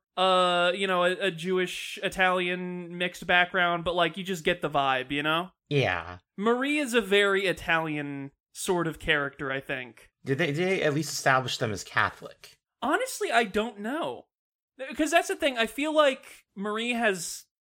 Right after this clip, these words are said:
Speaker 1: Italian vibes, but I feel like the family as a whole has Protestant vibes. But maybe I'm just reading too much into it.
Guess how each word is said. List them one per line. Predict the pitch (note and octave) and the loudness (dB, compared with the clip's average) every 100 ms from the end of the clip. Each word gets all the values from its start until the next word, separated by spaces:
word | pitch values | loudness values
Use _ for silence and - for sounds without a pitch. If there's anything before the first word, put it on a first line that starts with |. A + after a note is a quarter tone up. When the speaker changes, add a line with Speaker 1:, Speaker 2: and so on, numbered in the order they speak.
| _ _ | _ _
Speaker 1:
Italian | E3+ - F#3+ A3 B3+ C4+ | -4 2 2 2 -2 -2
vibes, | C#4 D4 D4+ B3 | 0 0 -2 -4
but | G3+ | -6
I | |
feel | G#3 D4 | -4 -4
like | D4+ C4 | -4 -4
the | G3 | -8
family | - A#3 A#3 G#3+ | -2 0 0 -2
as | F#3 | -2
a | E3+ | 0
whole | F#3+ F#3 | 0 0
has | D#3 | -2
Protestant | - - G#3+ F#3 - C#3+ C#3+ | -4 0 0 0 -4 -12 -8
vibes. | B2+ A#2 G#2 D#3 - | -8 -6 -10 -14 -8
But | F#3+ | -4
maybe | G3 G#3+ A#3+ | -4 -2 -4
I'm | A3+ | -6
just | A3 A3 | -8 -8
reading | G#3+ G3+ | -6 -6
too | A3+ | -6
much | G#3 G3+ | -4 -4
into | B3 A3+ A2+ | -6 -6 -8
it. | - | -10